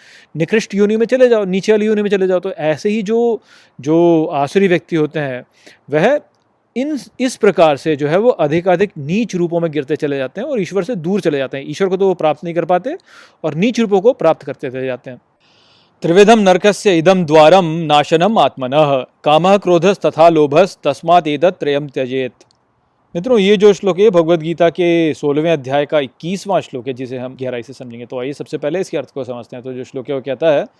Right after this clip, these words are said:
"त्रिविधम नरकस्य इदम द्वारम", अर्थात तीन प्रकार के यहाँ है नरक के द्वार। "नाशनम आत्मनः",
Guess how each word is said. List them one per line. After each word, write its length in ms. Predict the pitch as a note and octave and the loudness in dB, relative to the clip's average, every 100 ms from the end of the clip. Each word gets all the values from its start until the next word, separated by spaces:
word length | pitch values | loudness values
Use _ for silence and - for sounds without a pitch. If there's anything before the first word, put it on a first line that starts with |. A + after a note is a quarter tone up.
| _ _ _ _ _ | _ _ _ _ _
"त्रिविधम 380 | D#3 E3 F#3 A3+ | 0 4 6 6
नरकस्य 520 | G3 E3 F#3+ F#3 - | 4 2 2 0 0
इदम 380 | G3+ D#3 E3+ F3 | 0 2 2 2
द्वारम", 640 | C#3 C3+ C3 D3+ D3 B2+ - - | 0 0 2 0 -4 -12 -14 -10
अर्थात 360 | C#3 E3 D#3+ | 0 2 2
तीन 380 | F3+ - F#3+ A#3+ | -2 -6 -2 -2
प्रकार 360 | G#3+ F#3 F3+ E3+ | 0 2 4 4
के 120 | F#3+ | 2
यहाँ 300 | D#3+ C#3 D#3 | -2 -2 -2
है 140 | C#3+ | -2
नरक 300 | G3 C#3+ D#3+ - | -2 0 -2 -2
के 180 | - F#3+ | -2 -2
द्वार। 460 | C#3+ C3 C3 C3+ A#2 _ _ _ _ _ _ | -2 0 2 2 -2 _ _ _ _ _ _
"नाशनम 480 | C#3+ D3+ D3 F#3+ A#3 | -2 0 2 2 4
आत्मनः", 480 | F3+ C#3 C#3+ C#3 D3+ | 4 2 -4 -4 -4